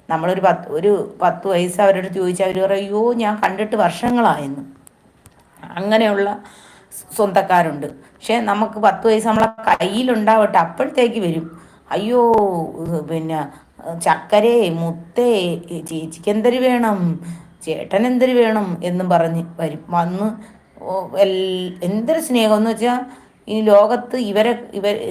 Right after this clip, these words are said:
ഇവരെ കഴിഞ്ഞ് വേറെ ആരും നമ്മളോട് സ്നേഹമില്ലാത്ത കണക്ക് ബന്ധുക്കളുടെ ഒരു കാര്യമാണ്. നമ്മളെ കയ്യിൽ നിന്ന് കൊണ്ടുപോകാനുള്ളതെല്ലാം മൊത്തം അവർ കൊണ്ടുപോകും.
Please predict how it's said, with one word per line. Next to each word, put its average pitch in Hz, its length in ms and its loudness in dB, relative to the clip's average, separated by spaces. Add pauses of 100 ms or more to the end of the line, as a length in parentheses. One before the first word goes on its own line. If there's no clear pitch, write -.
(180)
ഇവരെ 226 400 2 (120)
കഴിഞ്ഞ് 202 280 2
വേറെ 196 260 6
ആരും 190 500 4
നമ്മളോട് 185 320 0
സ്നേഹമില്ലാത്ത 175 680 -2
കണക്ക് 165 300 -6
ബന്ധുക്കളുടെ 208 720 -2
ഒരു 185 120 0
കാര്യമാണ്. 147 520 -2 (680)
നമ്മളെ 208 420 0 (680)
കയ്യിൽ 214 280 2
നിന്ന് 214 320 -2 (340)
കൊണ്ടുപോകാനുള്ളതെല്ലാം 196 1400 4
മൊത്തം 175 300 -2
അവർ 156 180 0
കൊണ്ടുപോകും. 143 500 -12